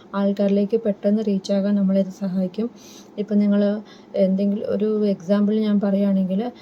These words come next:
നിങ്ങളിപ്പോൾ ന്യൂ-, YouTube മോണിറ്റൈസേഷനെ കുറിച്ചാണ് നിങ്ങൾ വീഡിയോ ഇടുന്നതെങ്കിൽ നിങ്ങളുടെ ഹാഷ്ടാഗിൽ നിങ്ങൾ മോണിറ്റൈസേഷനൊക്കെ ആഡ് ചെയ്തിട്ടുണ്ടാവണം. ആ, പിന്നെന്ന്, ആ, പിന്നെ പറയാനുള്ളത്, ആ, നമ്മൾ യൂസ് ചെയ്യുന്ന കണ്ടന്റിനനുസരിച്ച് നമ്മൾ ഡിസ്ക്രിപ്ഷൻ നമ്മൾ മെൻഷൻ ചെയ്യുക. നമ്മളിടുന്ന ടൈറ്റിൽ, ഡിസ്ക്രിപ്ഷൻ അത്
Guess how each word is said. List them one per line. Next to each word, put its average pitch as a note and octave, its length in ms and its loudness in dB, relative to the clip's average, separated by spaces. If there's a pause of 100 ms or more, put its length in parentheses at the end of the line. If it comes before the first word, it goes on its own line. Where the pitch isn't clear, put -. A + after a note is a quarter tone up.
(240)
നിങ്ങളിപ്പോൾ G#3+ 440 0
ന്യൂ-, G3+ 360 0
YouTube G3+ 300 0
മോണിറ്റൈസേഷനെ G3+ 680 2
കുറിച്ചാണ് G#3 420 0
നിങ്ങൾ G3+ 200 4
വീഡിയോ G3 260 2
ഇടുന്നതെങ്കിൽ F#3+ 340 -2
നിങ്ങളുടെ G3+ 380 0 (200)
ഹാഷ്ടാഗിൽ G3+ 560 0 (280)
നിങ്ങൾ G#3 300 0
മോണിറ്റൈസേഷനൊക്കെ G3 920 0
ആഡ് F#3+ 200 0
ചെയ്തിട്ടുണ്ടാവണം. G3 720 0 (520)
ആ, G#3 80 0 (440)
പിന്നെന്ന്, G#3 440 2
ആ, - 340 -6 (460)
പിന്നെ G#3 280 0
പറയാനുള്ളത്, G3+ 720 0 (360)
ആ, G3 180 0 (500)
നമ്മൾ G#3 280 2
യൂസ് G3+ 240 0
ചെയ്യുന്ന G#3 320 2
കണ്ടന്റിനനുസരിച്ച് G3 920 0
നമ്മൾ G3+ 280 0
ഡിസ്ക്രിപ്ഷൻ G3+ 560 -2
നമ്മൾ G3+ 240 4
മെൻഷൻ G3+ 400 0
ചെയ്യുക. G3 300 0
നമ്മളിടുന്ന G3+ 540 0
ടൈറ്റിൽ, G3+ 380 0
ഡിസ്ക്രിപ്ഷൻ G3+ 580 -4
അത് G#3 320 -4